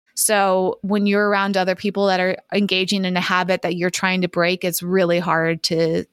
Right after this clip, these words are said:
not do that habit yourself, right? So if I'm with somebody and they're on their phone, like, it's a cue to me, "Oh, I should take out my phone."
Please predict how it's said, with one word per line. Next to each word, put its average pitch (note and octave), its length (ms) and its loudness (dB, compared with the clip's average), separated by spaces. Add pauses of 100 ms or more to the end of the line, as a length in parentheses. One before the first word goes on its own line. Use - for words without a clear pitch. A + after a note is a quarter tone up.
(140)
not E3+ 380 0
do E3+ 140 0
that D3 220 0
habit D#3 340 -2
yourself, - 600 -2
right? E3+ 340 0 (520)
So G3+ 460 2
if - 160 0
I'm A#3 260 2
with C#4 160 2
somebody G3 520 0
and F#3+ 140 -4
they're G#3+ 160 0
on G3+ 160 -2
their F#3 120 -4
phone, G#3+ 480 -2
like, G3 260 -4
it's - 140 -4
a D4 60 0
cue D#4 280 0
to B3 80 0
me, F3+ 220 0
"Oh, E4+ 120 0
I C#4+ 100 0
should C#4+ 200 -6
take D4 180 -2
out C#4 160 0
my C#4 200 -2
phone." G3 440 -6